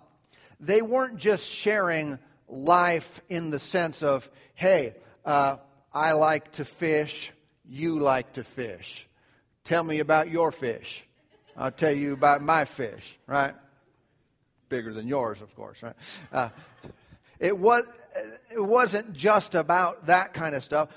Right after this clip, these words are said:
but what they really were focused on and what this revolved around was sharing new life. Okay? Not just life, natural, earthly existence,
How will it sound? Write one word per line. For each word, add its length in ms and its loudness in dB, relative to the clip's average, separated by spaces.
but 160 2
what 320 0
they 160 0
really 520 -2
were 200 -4
focused 580 -6
on 240 0
and 280 -8
what 220 -4
this 200 -2
revolved 500 -4
around 300 2
was 260 0
sharing 760 -2
new 340 -4
life. 680 -4
Okay? 240 -4
Not 460 0
just 460 2
life, 640 2
natural, 880 0
earthly 500 -2
existence, 920 -6